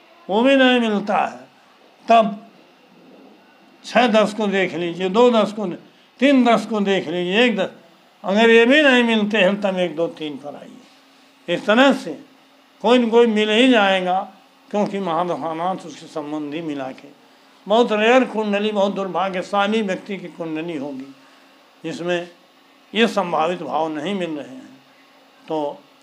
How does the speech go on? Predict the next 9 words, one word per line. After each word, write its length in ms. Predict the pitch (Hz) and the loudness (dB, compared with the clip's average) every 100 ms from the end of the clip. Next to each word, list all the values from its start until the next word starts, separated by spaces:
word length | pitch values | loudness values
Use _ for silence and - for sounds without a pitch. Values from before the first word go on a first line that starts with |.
| - | -6
आपसे 320 | 165 185 185 | -2 -2 -2
अनुरोध 420 | 170 156 175 208 | -4 -2 -2 -2
है 200 | 151 131 - _ _ _ _ _ | -6 -10 -18 _ _ _ _ _
कि 80 | - | -12
वीडियो 440 | 156 170 175 185 185 | -8 -4 -4 -4 -4
को 140 | 185 | -6
पूरा 360 | 143 156 170 185 185 | -8 -8 0 2 2
और 100 | 165 | 0
अंत 220 | 160 | -6